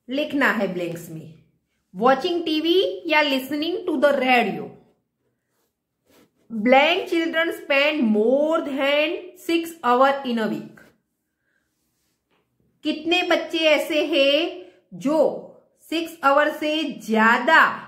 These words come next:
टाइम स्पेंड करते हैं टीवी देखने में या रेडियो सुनने में? ओके,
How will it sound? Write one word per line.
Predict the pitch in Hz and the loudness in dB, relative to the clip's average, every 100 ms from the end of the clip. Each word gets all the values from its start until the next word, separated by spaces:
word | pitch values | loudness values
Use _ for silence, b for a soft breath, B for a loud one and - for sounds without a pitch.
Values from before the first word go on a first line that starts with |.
| - _ _ _ _ _ _ _ _ | -20 _ _ _ _ _ _ _ _
टाइम | 262 277 330 381 | -4 -2 -2 -6
स्पेंड | - 311 302 302 | -4 0 0 2
करते | 269 - 240 | 0 0 -2
हैं | 220 - - - _ _ _ _ _ _ _ _ _ _ _ - | -2 -6 -12 -20 _ _ _ _ _ _ _ _ _ _ _ -6
टीवी | 285 311 | 0 0
देखने | 294 285 285 269 | 0 0 2 2
में | 269 | 2
या | 269 269 302 440 - - _ _ _ _ | 2 4 4 2 -4 -18 _ _ _ _
रेडियो | 254 294 311 294 | 0 0 0 -2
सुनने | - 220 196 175 | -2 -4 -4 -6
में? | 135 - - | -10 -14 -12
ओके, | 226 320 381 | -10 -4 0